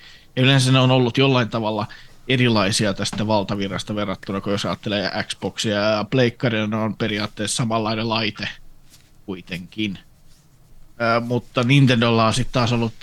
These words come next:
Wii U, missä oli erillinen ohjain omalla näytöllä, samaan aikaan telkkarin kanssa pelattavissa. Ja sit oli tää kolme D S-laite. Nämä nyt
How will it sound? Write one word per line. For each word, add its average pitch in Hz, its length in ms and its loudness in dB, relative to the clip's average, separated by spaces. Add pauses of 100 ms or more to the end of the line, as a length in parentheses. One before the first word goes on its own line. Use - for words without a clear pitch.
Wii 120 260 6
U, 117 160 6
missä 117 320 0
oli 110 280 -2 (180)
erillinen 120 460 2
ohjain 117 400 2
omalla 113 320 -2
näytöllä, 107 600 -2 (320)
samaan 113 280 -2
aikaan 110 240 -6
telkkarin 104 400 -8
kanssa - 260 -6
pelattavissa. 104 720 -6 (640)
Ja 110 380 2 (520)
sit - 280 -6
oli 113 140 2
tää 104 160 -2
kolme 123 320 2
D 113 280 2
S-laite. 120 640 0 (560)
Nämä 110 160 -2
nyt 123 140 -2